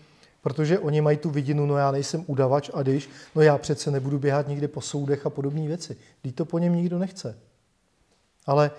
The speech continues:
včasná informace dokáže zachránit lidský život, anebo taky, eh, zachránit těm lidem třeba majetek, nebo já nevím co,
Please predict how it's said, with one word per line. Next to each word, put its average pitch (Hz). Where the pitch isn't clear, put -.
včasná 196
informace 156
dokáže 170
zachránit 165
lidský 156
život, 165
anebo 165
taky, 170
eh, 151
zachránit 170
těm 170
lidem 160
třeba 180
majetek, 175
nebo 160
já 156
nevím 160
co, 190